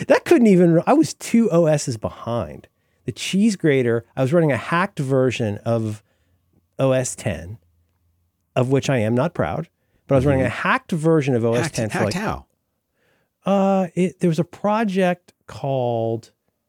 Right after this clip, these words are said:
Speaker 1: I forget what it's called, but there was a project where some diligent doobies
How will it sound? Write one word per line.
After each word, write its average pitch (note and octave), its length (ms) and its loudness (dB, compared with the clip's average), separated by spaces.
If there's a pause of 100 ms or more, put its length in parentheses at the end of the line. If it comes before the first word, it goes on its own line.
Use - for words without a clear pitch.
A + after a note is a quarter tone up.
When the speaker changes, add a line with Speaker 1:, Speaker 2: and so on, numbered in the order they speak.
(220)
Speaker 1:
I G#2+ 40 -10
forget C#3+ 320 -6
what G#2+ 140 -4
it's G2 140 -12
called, F2+ 380 -8
but - 180 -6
there F#3 140 4
was A3 140 0
a B3 60 0
project D3+ 800 -4 (420)
where C#3+ 300 0
some C3 200 -2
diligent D#3 600 2
doobies B2 600 -2